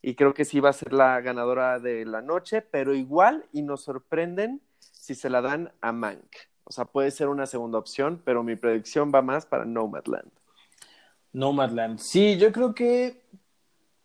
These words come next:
Speaker 2: eh, la tendencia va a ir a que Nomadland va a ser la que va a ganar este premio. Eh,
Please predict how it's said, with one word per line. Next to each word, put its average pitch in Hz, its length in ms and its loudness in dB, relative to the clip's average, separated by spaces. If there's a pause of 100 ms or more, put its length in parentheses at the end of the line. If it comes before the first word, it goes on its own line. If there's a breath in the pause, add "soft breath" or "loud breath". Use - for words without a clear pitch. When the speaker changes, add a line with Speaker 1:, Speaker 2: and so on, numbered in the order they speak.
(380)
Speaker 2:
eh, 135 640 0
la 135 180 6
tendencia 160 680 2
va 151 180 2
a 147 80 0
ir 151 360 -4
a 135 120 -12
que 131 140 -8
Nomadland 147 720 -4
va 127 60 -2
a 123 40 -4
ser 127 180 -12
la 139 140 -2
que 120 100 -16
va 120 140 -6
a 120 40 -6
ganar 123 360 -8 (100)
este 123 240 -12
premio. 123 480 -8 (680)
Eh, 123 480 2